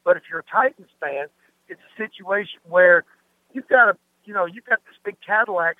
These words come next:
sitting in the garage that you haven't driven very much, and in that, in the stretch run, you know, in November and December, when you have to run the football, the yards get a little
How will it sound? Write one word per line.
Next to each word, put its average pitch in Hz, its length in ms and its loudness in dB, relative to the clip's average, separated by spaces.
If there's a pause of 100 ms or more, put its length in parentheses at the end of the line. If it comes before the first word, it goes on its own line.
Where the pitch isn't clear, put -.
sitting 180 220 -12
in 160 60 -20
the 151 80 -20
garage 185 440 2
that - 240 -20
you 170 100 -2
haven't 170 200 -4 (100)
driven 214 300 -4
very 143 280 -6
much, 147 260 -6 (440)
and 165 240 -10 (480)
in 185 80 -16 (180)
that, 196 140 -6 (240)
in 226 80 -14
the 254 80 -20
stretch 285 320 -4 (180)
run, 139 240 -6
you 151 80 -16
know, 156 100 -4
in 160 100 -8
November 226 420 0
and 214 100 -12
December, 160 480 -12
when 147 280 -14
you 156 80 -4
have 196 220 0
to 208 100 -20
run 220 180 -4
the 202 100 -16
football, 202 580 0
the - 380 -14
yards 196 280 -6
get 202 100 -20
a - 20 -18
little 202 160 -12